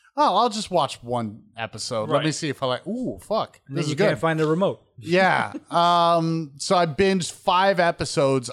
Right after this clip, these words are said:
Speaker 1: of Chucky on Sci-Fi.
Speaker 3: Hmm.
Speaker 1: I didn't think I would actually like it this much, but it's really good. It's,
Speaker 2: Yeah.
Speaker 1: uh, the showrunner's Don Mancini, who did the first two Child's Play.
Speaker 2: Yeah.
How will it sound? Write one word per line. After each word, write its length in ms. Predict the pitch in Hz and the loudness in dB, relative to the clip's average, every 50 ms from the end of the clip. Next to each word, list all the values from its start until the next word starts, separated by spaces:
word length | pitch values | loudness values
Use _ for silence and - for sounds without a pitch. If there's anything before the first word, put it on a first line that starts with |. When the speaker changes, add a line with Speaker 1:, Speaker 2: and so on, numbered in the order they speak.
| - 135 | -2 0
Speaker 1:
of 680 | 135 135 131 131 127 127 123 123 120 117 113 107 - - _ _ _ _ _ | 2 4 4 4 4 4 2 2 0 -4 -8 -12 -18 -20 _ _ _ _ _
Chucky 720 | - - - 185 180 170 - - 131 107 95 90 87 - _ _ _ _ _ _ _ _ _ | -8 -4 -2 0 0 0 -2 -4 -10 -14 -14 -16 -20 -20 _ _ _ _ _ _ _ _ _
on 360 | 131 135 131 127 127 127 123 | 0 2 2 2 2 2 0
Sci-Fi. 760 | 120 - - - 160 156 156 143 - - 127 107 92 90 87 - _ _ _ 175 | -2 -2 0 2 2 4 2 2 0 0 -2 -2 -2 -6 -12 -18 _ _ _ -12
Speaker 3:
Hmm. 880 | 202 247 262 254 233 208 175 156 147 139 135 131 120 113 110 104 101 101 101 101 98 92 95 | -10 -8 -6 -4 -2 -2 0 0 0 -2 -2 -4 -4 -6 -8 -10 -12 -14 -16 -18 -20 -8 -4
Speaker 1:
I 160 | 139 185 220 240 | 0 0 2 2
didn't 240 | 262 269 247 202 | 2 2 0 0
think 220 | 175 233 254 240 247 | 0 0 0 2 2
I 80 | 233 | 2
would 180 | 220 220 220 214 | 2 2 2 2
actually 380 | 202 202 196 - - 220 190 160 | 2 0 0 -2 -2 -2 -2 -2
like 360 | 139 131 135 147 185 196 - | 0 2 2 2 2 2 0
it 120 | 196 143 123 | -2 -2 0
this 240 | 156 135 - - | -2 -4 -2 -2
much, 340 | - 143 135 123 - - - | 0 0 0 0 -4 -8 -6
but 140 | - 165 160 | -2 0 0
it's 200 | 165 147 - 135 | 0 0 -2 -6
really 540 | 131 123 120 131 135 135 139 135 139 143 139 | -6 -4 -2 0 2 2 4 4 2 2 2
good. 340 | 135 190 202 180 139 120 127 | 2 2 4 4 2 2 0
It's, 260 | 113 110 135 131 135 | -4 -2 0 0 2
Speaker 2:
Yeah. 320 | 131 117 127 151 175 185 160 - _ _ _ _ - | 2 0 0 0 0 -2 -2 -6 _ _ _ _ 0
Speaker 1:
uh, 220 | 151 156 160 156 151 | 2 4 4 4 2
the 80 | 151 | 0
showrunner's 640 | 151 - - 196 190 202 202 202 196 196 196 180 135 | -2 0 2 2 4 4 4 4 2 2 2 0 2
Don 260 | - 185 170 175 175 | 2 2 2 4 2
Mancini, 560 | 170 170 160 160 151 - 175 156 147 147 143 139 | 2 2 2 0 -2 -2 -2 -2 0 0 0 -2
who 200 | 120 135 143 131 | -2 -4 -4 -4
did 200 | 143 147 143 131 | -2 -4 -2 -2
the 80 | 143 | -4
first 380 | - - 160 151 143 - - - | -4 -2 0 0 0 -2 -4 -4
two 400 | 160 151 147 143 143 139 131 127 | -2 0 2 2 2 0 0 -2
Child's 540 | - - - - - 156 139 135 131 123 - | -4 -8 -14 -6 -2 0 0 0 0 -2 -4
Play. 340 | - 135 127 123 123 120 120 | -4 -2 -2 0 0 0 0
Speaker 2:
Yeah. 320 | 127 123 160 175 131 101 | 0 0 0 0 0 -2